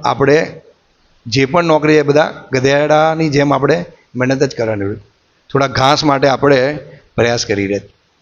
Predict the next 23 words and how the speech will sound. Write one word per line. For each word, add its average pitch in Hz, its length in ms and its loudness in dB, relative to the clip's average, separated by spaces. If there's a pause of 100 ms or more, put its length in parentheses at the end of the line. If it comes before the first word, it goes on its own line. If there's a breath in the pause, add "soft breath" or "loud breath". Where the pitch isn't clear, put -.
(400 soft breath)
અને 113 140 -2
જે 123 140 0
દિવ્ય 139 340 2
જગત 160 280 2
છે, 156 140 0
જ્યાં 143 240 2
આપણે 147 220 4
શાશ્વત 143 540 0 (420 loud breath)
ભગવાનની 139 440 0
સેવા 135 240 2
કરીને 127 300 2
શાશ્વત 143 540 -2 (200)
આનંદ 120 300 -2
માણી 104 240 -4
શકીએ - 280 -12
છીએ. - 200 -18 (1160)
આ 117 80 0
વાસ્તવિકતા 120 1500 -4 (220)
છે 123 200 -2
જે 117 100 -2
આપણને 113 320 0
ભાગવતમ 104 580 -2
કે. 117 240 0